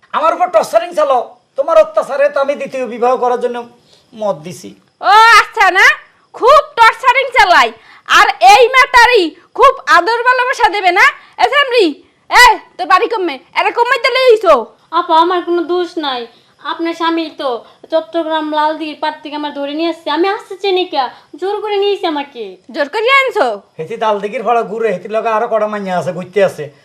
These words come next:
Speaker 1: তো মোটামুটি হেতিয়ে সুন্দর দেখলে হেতিরে লই আইছি।
Speaker 2: লালদিঘির পাড় ওখানে কি হয়?
Speaker 1: হিয়ানো বাসমান পতিতা তা হাঁটে।
Speaker 2: কি?
Speaker 1: পতিতা।
Speaker 2: তুমি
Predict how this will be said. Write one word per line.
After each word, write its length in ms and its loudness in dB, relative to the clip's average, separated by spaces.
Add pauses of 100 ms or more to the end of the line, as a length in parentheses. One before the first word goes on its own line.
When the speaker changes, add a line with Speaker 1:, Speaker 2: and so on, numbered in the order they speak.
(140)
Speaker 1:
তো 120 -10
মোটামুটি 400 -2
হেতিয়ে 360 -4
সুন্দর 280 -6
দেখলে 240 -8
হেতিরে 300 -12
লই 200 -8
আইছি। 200 -14 (280)
Speaker 2:
লালদিঘির 680 -2
পাড় 180 -6
ওখানে 200 -6 (100)
কি 100 -6 (160)
হয়? 260 2 (180)
Speaker 1:
হিয়ানো 280 -6
বাসমান 380 -2
পতিতা 400 -4
তা 140 -2
হাঁটে। 220 -6 (380)
Speaker 2:
কি? 160 2 (440)
Speaker 1:
পতিতা। 400 -6 (540)
Speaker 2:
তুমি 300 0